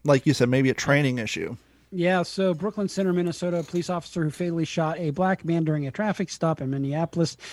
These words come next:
Speaker 2: suburb apparently, apparently intended to fire a taser, not a handgun, as a man struggled with police, according to the police, uh, chief on Monday.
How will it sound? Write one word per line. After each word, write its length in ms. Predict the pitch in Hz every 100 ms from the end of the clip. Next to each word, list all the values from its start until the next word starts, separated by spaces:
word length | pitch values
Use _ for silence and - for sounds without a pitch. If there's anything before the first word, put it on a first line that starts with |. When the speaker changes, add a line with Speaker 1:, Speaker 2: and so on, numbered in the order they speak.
| -
Speaker 2:
suburb 400 | - 220 208 196
apparently, 440 | 185 165 254 294 277 -
apparently 400 | - 302 370 277
intended 420 | 214 277 277 220
to 180 | 202 165
fire 240 | 233 285
a 60 | 220
taser, 340 | - 233 180
not 200 | 185 180
a 20 |
handgun, 520 | 165 226 233 165 160 160
as 140 | 143
a 40 |
man 260 | 139 156 165
struggled 480 | - - 147 143 135
with 180 | 131 -
police, 520 | 156 180 156 - - - - -
according 300 | - 156 147
to 80 | 135
the 100 | 143
police, 460 | 127 143 139 - - -
uh, 340 | 147 135 123 -
chief 360 | - 165 139 - -
on 200 | 151 131
Monday. 480 | 139 147 147 139 131